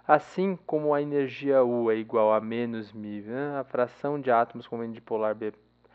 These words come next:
é proporcional a, então vai tá a, a, aqui a expressão. São os dipolos que tão na mesma direção. Então, o que é que eu tô falando aqui?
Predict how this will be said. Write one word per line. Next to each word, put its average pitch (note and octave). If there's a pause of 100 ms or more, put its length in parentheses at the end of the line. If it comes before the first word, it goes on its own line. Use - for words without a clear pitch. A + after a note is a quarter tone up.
(480)
é A#2
proporcional A#2
a, D3+ (380)
então A2+
vai B2
tá B2 (120)
a, B2+
a, B2+
aqui B2
a B2
expressão. A#2 (1200)
São B2
os A#2
dipolos C3 (160)
que -
tão C3+
na D3
mesma C3+
direção. C3+ (800)
Então, B2
o -
que A#2+
é B2+
que A#2+
eu -
tô A#2+
falando A#2+
aqui? G#2+